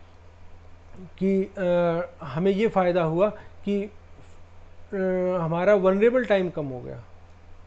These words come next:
अब देखिए, सीएसएमए के अंदर, अ, एक बार डेटा कोलाइड हो गया,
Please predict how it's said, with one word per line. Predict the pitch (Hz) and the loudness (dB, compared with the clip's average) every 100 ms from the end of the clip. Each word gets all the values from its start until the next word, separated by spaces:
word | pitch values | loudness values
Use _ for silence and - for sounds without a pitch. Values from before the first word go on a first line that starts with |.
| - - - - - - - - - - - - - - - - - - - - - - - - - - - - - - - - - - - - - - - - - | -20 -20 -20 -20 -20 -20 -20 -20 -20 -20 -20 -20 -20 -20 -20 -20 -20 -20 -20 -20 -20 -20 -20 -20 -20 -20 -20 -20 -20 -20 -20 -20 -20 -20 -20 -20 -20 -20 -20 -20 -4
अब | 214 220 | 0 6
देखिए, | 208 202 185 131 - - - - - - - - - - - - - | 6 6 -2 -2 -12 -20 -20 -20 -20 -20 -20 -20 -20 -20 -20 -20 -20
सीएसएमए | - - 233 285 285 - - 220 226 220 | -20 -4 4 8 6 4 -6 -2 2 2
के | 208 208 | 4 4
अंदर, | 170 151 156 208 214 - - - - - - - - - - - - | 2 0 0 0 -2 -16 -20 -20 -20 -20 -20 -20 -20 -20 -20 -20 -8
अ, | 170 175 180 185 - - - - - - - - - - - | -2 0 2 0 -4 -18 -20 -20 -20 -20 -20 -20 -20 -18 2
एक | 214 247 208 | 4 4 4
बार | 208 208 233 - - - - - - - - - - - - - - - - - - - | 6 6 4 -4 -20 -20 -20 -20 -20 -20 -20 -20 -20 -20 -20 -20 -20 -20 -20 -20 -20 -12
डेटा | 165 160 180 220 208 | -2 0 4 4 4
कोलाइड | 208 185 180 185 | 2 4 4 2
हो | 143 143 | 0 -2
गया, | 135 117 | -2 -6